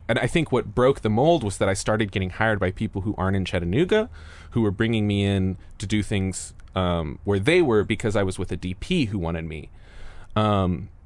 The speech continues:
so I got really heavily worked in the commercial world without doing any other real narrative other than a few shorts that I had done. I was doing,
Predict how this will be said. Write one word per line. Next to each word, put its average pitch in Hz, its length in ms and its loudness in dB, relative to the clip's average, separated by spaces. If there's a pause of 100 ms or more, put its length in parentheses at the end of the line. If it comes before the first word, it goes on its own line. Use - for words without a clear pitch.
so 135 260 4
I 123 100 6
got 123 260 4
really 147 760 2
heavily 143 560 2
worked 117 400 0
in 104 160 -4
the 101 60 -2
commercial 123 480 -2
world 95 640 0
without 120 340 2
doing 107 260 0
any 131 460 0
other 113 260 4
real 107 220 4
narrative 104 420 4
other 107 180 4
than 101 140 0
a 98 60 0
few 104 240 -4
shorts - 580 -2 (140)
that 104 100 0
I 101 100 4
had 101 160 -2
done. 104 420 2 (340)
I 110 60 0
was 104 160 0
doing, 104 640 2